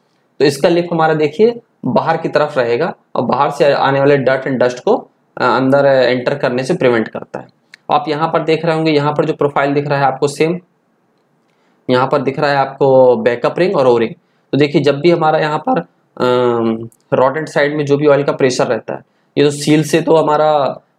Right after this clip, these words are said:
ये rot के पास से leakage होने से बच जाएगा, but end cover के जो thread हैं वहाँ से लीकेज हो करके यहाँ पर end cover के thread से या फ्लेन से बाहर ना आए, उसके लिए यहाँ पर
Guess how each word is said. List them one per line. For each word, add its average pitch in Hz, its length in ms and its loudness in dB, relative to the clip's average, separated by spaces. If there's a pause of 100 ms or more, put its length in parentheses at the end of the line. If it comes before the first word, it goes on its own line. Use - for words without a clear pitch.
(100)
ये 139 80 4
rot 131 280 0
के 156 100 -2
पास 143 300 -2
से 151 80 0
leakage 139 340 0
होने 139 140 0
से 135 120 -2
बच 127 140 0
जाएगा, 113 340 -2
but 135 180 -2
end 151 340 -2
cover 156 240 0
के 156 120 -4
जो 156 100 0
thread 147 400 0
हैं 113 120 -10 (140)
वहाँ 127 280 -2
से 147 160 -2
लीकेज 135 400 0
हो 143 100 2
करके 143 420 0 (460)
यहाँ 127 180 0
पर 139 180 0
end 139 280 -2
cover 135 220 2
के 135 320 0
thread 131 320 0
से 139 160 0
या 135 140 4
फ्लेन 127 340 0
से 131 140 -2
बाहर 123 260 -2
ना 120 180 -2
आए, 139 120 -2
उसके 139 220 -2
लिए 131 100 0
यहाँ 120 180 0
पर 165 260 -2